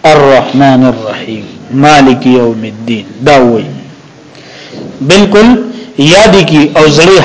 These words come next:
حاضری او د صفاتو ته سوچ کوي، د الله صفاتو ته چې ګوره رب العالمین دی، ټول حمدونه دی ولا، عام مهربانه دی، خاص مهربانه دی.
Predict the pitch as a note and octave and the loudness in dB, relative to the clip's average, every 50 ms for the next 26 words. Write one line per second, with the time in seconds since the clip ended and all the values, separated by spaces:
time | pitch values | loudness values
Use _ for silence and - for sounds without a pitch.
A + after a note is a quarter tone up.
0 | - - D3+ D3+ D3+ D3+ G3+ G3+ G#3 G3+ F3 - E3 D#3 D3 D3 D3+ C#3 - D#3 | 0 0 0 2 2 2 2 2 2 2 2 2 0 0 2 2 0 0 0 -2
1 | C#3 - F3+ F3+ F3+ F3 C3 - D3 C3+ - - F3+ D#3+ - - - F3 F3+ G3+ | 0 0 0 0 0 -2 -2 -2 -2 -2 0 0 0 0 0 -2 0 2 2 2
2 | G3 F3+ F3 - D#3+ D#3+ D#3+ F3 D#3+ - - D3+ B2+ - D#3 D3 C#3 C#3 C3+ F3 | 2 2 2 2 2 2 4 2 2 0 -2 -4 -2 0 0 0 0 -2 -2 -4
3 | E3+ D#3+ E3+ C#3+ D3 D#3+ D#3 D3+ C#3+ E3 F#3 F3+ D#3+ D#3 C#3+ C3+ C3 B2+ C3 B2+ | -2 0 0 2 2 2 4 4 4 2 2 2 2 2 2 2 2 2 2 0
4 | B2 A#2+ A#2 A2+ A2 G#2+ - - - - - G3 G#3+ G3+ F#3 D#3 E3 D#3+ D3 C#3 | 0 -2 -4 -6 -8 -10 -12 -16 -18 -4 0 2 2 2 4 2 0 0 0 -2
5 | D3 C#3+ C#3 C3+ C3+ C3+ C3 B2+ A#2+ A#2+ - - - - - - - - - - | 0 0 0 0 2 0 0 0 -2 -4 -8 -14 -20 -20 -20 -20 -20 -20 -6 -2
6 | D#3+ E3+ F#3+ G#3 A3 G#3+ G#3 F#3+ F3+ E3+ D#3 D3 D3+ D3+ C#3+ C#3 C3+ C3 B2+ A#2+ | 0 2 2 4 4 4 4 4 2 2 2 2 2 4 2 2 2 2 2 0
7 | A#2+ A#2+ A#2 - - - F#3+ G3+ G#3 G3 - - E3+ D#3 D#3 D3 C3+ B2+ B2 B2+ | 0 -2 -4 -4 -2 0 2 2 2 2 2 2 2 2 2 4 2 2 2 2
8 | B2 A#2+ A#2 G#2+ G2+ | 0 0 -2 -4 -8